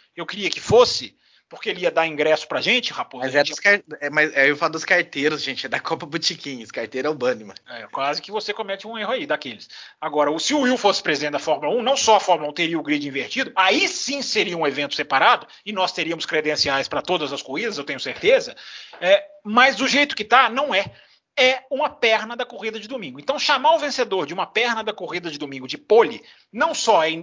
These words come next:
Speaker 1: é, é impreciso e causa essa distorção histórica, como muda o desaf-, o desafio apenas por uma nomenclatura que, por razões comerciais,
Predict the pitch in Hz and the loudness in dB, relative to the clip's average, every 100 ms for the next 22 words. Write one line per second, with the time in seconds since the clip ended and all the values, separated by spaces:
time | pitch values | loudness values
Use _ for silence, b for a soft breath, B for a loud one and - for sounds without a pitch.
0 | - 156 151 170 170 165 165 196 - 247 | -4 -4 -2 0 0 -2 0 0 0 -2
1 | 269 269 294 b b _ 208 - 190 160 | -2 -4 -12 b b _ -2 4 4 2
2 | 151 170 - 170 - 165 196 - 233 262 | -6 -8 -6 -6 -6 -6 -8 0 0 0
3 | 277 269 B B B _ _ 262 277 285 | -4 -8 B B B _ _ 2 2 2
4 | 277 - 240 262 269 269 247 277 240 190 | -4 -6 2 4 6 2 2 -4 -4 2
5 | 262 - 240 185 226 - - 240 240 247 | 2 0 -10 -2 0 0 -4 -10 -10 -14
6 | _ _ _ - - 247 - 302 320 320 | _ _ _ -14 -6 -2 -2 0 0 0
7 | - 302 285 277 269 269 254 233 - 294 | -2 -4 -2 -2 -2 -4 0 -2 0 0
8 | 285 277 - - _ 302 - 240 233 233 | 0 0 -8 -16 _ -6 -2 -2 -2 -4
9 | - 277 262 - 262 226 233 - - | -2 2 2 0 0 2 0 -4 -10